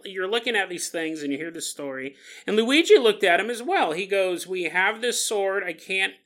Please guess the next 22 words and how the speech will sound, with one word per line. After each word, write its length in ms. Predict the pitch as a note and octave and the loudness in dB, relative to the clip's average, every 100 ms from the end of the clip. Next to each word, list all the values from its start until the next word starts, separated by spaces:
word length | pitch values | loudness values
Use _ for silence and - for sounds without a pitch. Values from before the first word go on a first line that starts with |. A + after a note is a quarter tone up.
| _ - | _ -14
a 80 | E3 | -4
hundred 260 | F#3 G3 | -2 -2
percent, 460 | G3 - G#3 G3 F3 | -4 -6 -4 -6 -6
like, 180 | D#3 B2+ | -8 -8
carbon 460 | - G3+ G#3 F3+ | -4 -2 -2 -4
date 240 | D3+ C#3 C#3+ | -2 -2 -4
it 100 | C#3+ | -6
and 160 | C#3 | -8
tell 280 | - D3 C3 | -8 -10 -10
you 360 | A#2 A2+ A2 A2 _ _ _ _ _ | -12 -14 -16 -18 _ _ _ _ _
when 180 | D3 C3+ | -8 -8
it 60 | B2+ | -10
was 160 | A#2 | -12
made, 240 | C3 C#3 D3 | -8 -8 -8
but 140 | D#3+ | -8
based 240 | E3+ E3 | -6 -6
on 100 | F3+ | -8
the 60 | D#3+ | -8
materials, 540 | C#3 - A#2 A#2+ C#3+ | -10 -10 -12 -12 -12
I 100 | A#2 | -12
can 120 | A2 B2 | -16 -12
s-, 200 | - | -12